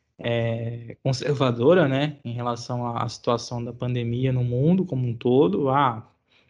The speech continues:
não nem vou ver os jogos porque acho que é, foi equivocado", tá? Mas quando você vê,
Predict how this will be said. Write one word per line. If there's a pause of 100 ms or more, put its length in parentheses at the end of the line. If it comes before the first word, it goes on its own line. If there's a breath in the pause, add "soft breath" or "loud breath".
não
nem
vou
ver
os
jogos
porque
acho
que
é,
foi
equivocado",
tá?
Mas
quando
você
vê,